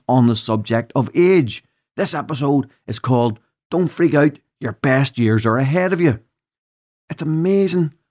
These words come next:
how we use our age as an excuse, or as a reason, or as an explanation for why we haven't or aren't achieving, or more importantly, as an excuse that will prevent us from achieving in the future.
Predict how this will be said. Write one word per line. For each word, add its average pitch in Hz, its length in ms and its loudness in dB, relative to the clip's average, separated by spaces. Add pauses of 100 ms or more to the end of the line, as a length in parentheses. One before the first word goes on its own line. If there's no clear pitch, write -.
(240)
how 143 180 2
we 135 140 4
use 131 340 4
our 131 160 2
age 110 380 2 (120)
as 107 200 -8
an 110 80 -2
excuse, - 640 -8 (320)
or 127 180 0
as 131 140 0
a 135 60 2
reason, 110 520 0 (200)
or 135 200 2
as 127 140 -2
an 135 80 2
explanation 127 720 2
for 113 200 -4
why 117 220 -4
we 127 160 2
haven't 117 480 0
or 101 140 0
aren't 117 240 -2
achieving, 131 580 2 (300)
or 135 80 0
more 165 240 4
importantly, 123 560 -2 (180)
as 123 220 -2
an 170 100 0
excuse 151 540 -2
that 156 100 0
will 135 60 -6
prevent 147 420 -4
us 156 100 -6
from 139 200 0
achieving 131 520 2
in 123 120 0
the 147 80 -2
future. 202 500 -4